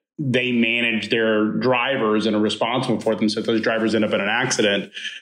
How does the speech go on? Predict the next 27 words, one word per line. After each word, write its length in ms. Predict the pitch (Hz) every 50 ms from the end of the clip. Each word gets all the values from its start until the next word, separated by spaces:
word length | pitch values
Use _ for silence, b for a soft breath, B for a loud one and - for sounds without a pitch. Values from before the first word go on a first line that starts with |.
| B -
uh, 340 | - - 98 101 95 85 -
those 200 | - 120 120 120
trucking 300 | - - 127 - - 110 101
companies 420 | 107 98 101 104 98 98 95 95
can 160 | - 117 104
be 100 | 104 101
sued 320 | 98 - - 107 104 101 -
for 180 | - 104 98
tens 460 | - - - 107 107 107 107 107 98
of 320 | 101 98 98 98 98 - -
twenty, 500 | - - - 117 107 104 104 104 104 104
thirty 220 | 117 104 104 104
millions 320 | 101 98 98 101 98 98 95
of 80 | 92
dollars. 480 | 92 98 113 117 117 110 107 104 101 101
And 100 | 101 -
so 220 | - 135 127 B B B B B B
it's 160 | - 156 160
an 80 | 214 226
industry 340 | 254 226 226 - - 185 156
that 100 | 147 -
has 200 | - 139 143 131
a 160 | 143 131 135 120
lot 560 | 120 120 123 131 123 123 120 120 120 120 - - -
of 320 | 120 117 113 113 107 107 - _ -
structural 720 | - - - - - 151 131 127 - - 139 117 113 113
challenges, 880 | - 117 107 110 117 117 113 107 104 104 101 98 95 92 92 - B